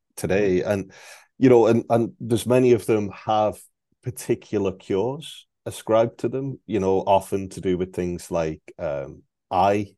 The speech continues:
Speaker 1: ailments or maybe skin complaints or, or things like that. Did,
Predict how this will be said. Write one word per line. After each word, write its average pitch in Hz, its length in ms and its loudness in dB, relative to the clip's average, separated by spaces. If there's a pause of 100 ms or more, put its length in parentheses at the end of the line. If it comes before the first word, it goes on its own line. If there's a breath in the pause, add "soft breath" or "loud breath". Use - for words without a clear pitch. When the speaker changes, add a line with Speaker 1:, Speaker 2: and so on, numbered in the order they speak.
(360)
Speaker 1:
ailments 101 760 -6
or 85 160 -4
maybe 80 280 -12
skin 95 420 -4
complaints 95 800 -10
or, 80 280 -8 (360 loud breath)
or 87 140 -2
things 95 260 -2
like 95 160 4
that. 95 240 2
Did, 110 300 0